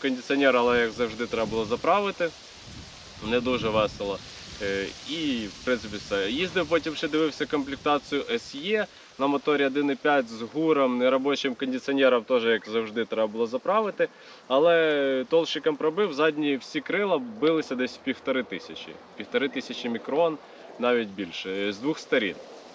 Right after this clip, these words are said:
Е, і, ну, начебто вона була ціла, але крила були повністю. А, і ще плюс там стойка була передня, водительська, теж була, билася в шпакльовку, по-моєму, в тисячу десь.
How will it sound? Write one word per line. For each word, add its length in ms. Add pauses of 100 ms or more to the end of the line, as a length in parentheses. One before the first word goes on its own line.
(240)
Е, 140
і, 540 (420)
ну, 200 (100)
начебто 440
вона 180
була 200
ціла, 320
але 420
крила 340
були 240
повністю. 460
А, 140
і 120
ще 160
плюс 220
там 220
стойка 520
була 320 (480)
передня, 760 (240)
водительська, 680
теж 220
була, 600
билася 520
в 100
шпакльовку, 720 (560)
по-моєму, 220
в 140
тисячу 420
десь. 240